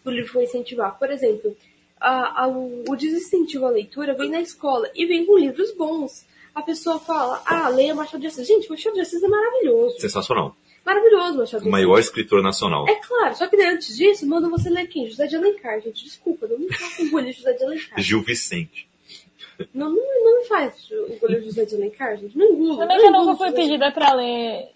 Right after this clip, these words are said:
Speaker 3: José de Alencar. Mas um livro
Speaker 2: Não.
Speaker 3: que me, me fez ficar assim, tipo, foi Os Lusíadas. Gente, que, que trem difícil é
Speaker 1: Qual?
Speaker 3: aquele? Os Lusíadas.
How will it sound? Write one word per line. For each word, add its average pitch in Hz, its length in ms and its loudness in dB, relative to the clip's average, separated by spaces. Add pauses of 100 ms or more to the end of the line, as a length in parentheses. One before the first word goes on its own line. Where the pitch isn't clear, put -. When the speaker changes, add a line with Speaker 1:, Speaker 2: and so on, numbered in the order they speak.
(100)
Speaker 3:
José 240 320 -6
de 220 60 -4
Alencar. 226 480 -4 (420)
Mas 240 200 4
um 277 160 2
livro 277 280 2
Speaker 2:
Não. - 40 -2
Speaker 3:
que 311 80 0
me, 302 220 0 (340)
me 262 400 -2
fez 294 480 4
ficar 277 260 4
assim, 269 180 2
tipo, - 380 -8 (680)
foi 277 200 8
Os 269 80 2
Lusíadas. 262 600 0
Gente, 254 240 -6
que, 262 160 -12
que - 280 -14
trem 381 300 -2
difícil 320 500 2
é 269 60 4
Speaker 1:
Qual? 277 100 0
Speaker 3:
aquele? 214 340 2 (440)
Os 262 160 -2
Lusíadas. 233 840 0